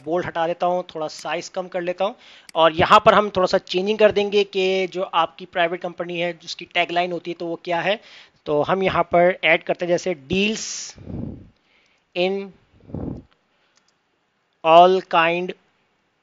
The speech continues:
of, अ, items। For example, ये हमने जो है अपने मर्जी से एक टैगलाइन यहाँ पर मेंशन कर दी है। तो टैगलाइन का कलर जो होगा फिलहाल हम यहाँ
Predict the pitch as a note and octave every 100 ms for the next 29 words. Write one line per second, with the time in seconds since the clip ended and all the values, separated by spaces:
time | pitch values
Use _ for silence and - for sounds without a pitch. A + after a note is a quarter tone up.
0 | _ E3 D#3+ F3 F#3 - - - _ _
1 | _ _ _ _ _ _ _ _ _ _
2 | _ _ _ _ _ D3 C#3 C#3+ - D#3+
3 | D#3 - A#2+ - - G3 G3 E3 C3+ D#3
4 | F#3 F#3+ G3 F#3 F#3+ F#3 F#3+ F#3+ G3 F3+
5 | E3 F3+ - F3+ - D#3 E3 E3 F3 D#3
6 | E3+ D3 D3 F#3 F#3 F#3+ F#3 G3+ G#3+ -
7 | - _ F3+ E3+ - G3 G3+ G#3+ G#3+ A3+
8 | A3 G#3+ G#3 F3 F#3 F#3 F#3+ F#3+ F#3+ F3+
9 | E3+ E3+ F3 F3 D#3+